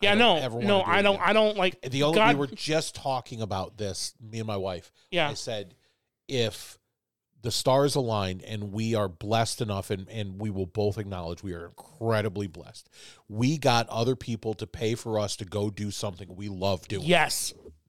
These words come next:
Speaker 1: We got,
Speaker 2: We
Speaker 1: oh
Speaker 2: are
Speaker 1: God, dude.
Speaker 2: incredibly blessed.
Speaker 1: Yes, we are.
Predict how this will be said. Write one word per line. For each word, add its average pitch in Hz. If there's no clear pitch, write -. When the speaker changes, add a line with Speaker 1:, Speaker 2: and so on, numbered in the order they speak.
Speaker 1:
We 220
got, 180
Speaker 2:
We 147
Speaker 1:
oh 147
Speaker 2:
are 135
Speaker 1:
God, 156
dude. 151
Speaker 2:
incredibly 139
blessed. 196
Speaker 1:
Yes, 180
we 160
are. 131